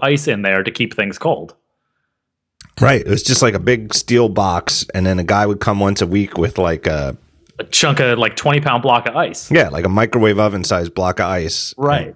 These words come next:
Speaker 2: And, and drop it in there, and then it would, yeah, you'd keep your, uh, keep your perishables in there.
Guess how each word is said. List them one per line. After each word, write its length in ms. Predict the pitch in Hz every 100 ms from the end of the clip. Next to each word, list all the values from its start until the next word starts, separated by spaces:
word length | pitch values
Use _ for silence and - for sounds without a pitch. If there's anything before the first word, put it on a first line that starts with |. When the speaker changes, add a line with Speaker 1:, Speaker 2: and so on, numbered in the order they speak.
| -
Speaker 2:
And, 160 | 82 78
and 120 | 76
drop 280 | 95 90 85
it 60 |
in 160 | 90 92
there, 220 | 80 76
and 120 | 78
then 140 | 73 73
it 140 | 78
would, 200 | - 69 -
yeah, 180 | 90 85
you'd 240 | - 73
keep 220 | - 90 -
your, 280 | - - -
uh, 180 | - - _ _ - _ _ _ _ _
keep 180 | - -
your 60 | -
perishables 520 | 101 104 - - 101
in 120 | -
there. 180 | - -